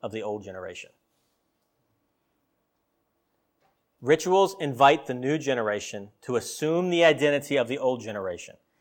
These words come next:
That's what happens here. He says, "Your son," in verse eight, "and you shall tell your son in that day, 'This is done because of what the Lord did for me when I came up from Egypt.'"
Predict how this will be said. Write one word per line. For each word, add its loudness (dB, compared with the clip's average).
That's 4
what 4
happens 8
here. 2
He 0
says, 10
"Your 4
son," 8
in -4
verse 10
eight, 10
"and 0
you 2
shall 6
tell 10
your 4
son 6
in 2
that 6
day, 6
'This 4
is 2
done 8
because 2
of 2
what 6
the 4
Lord 6
did 6
for 0
me 4
when -4
I 10
came -2
up -2
from -10
Egypt.'" -10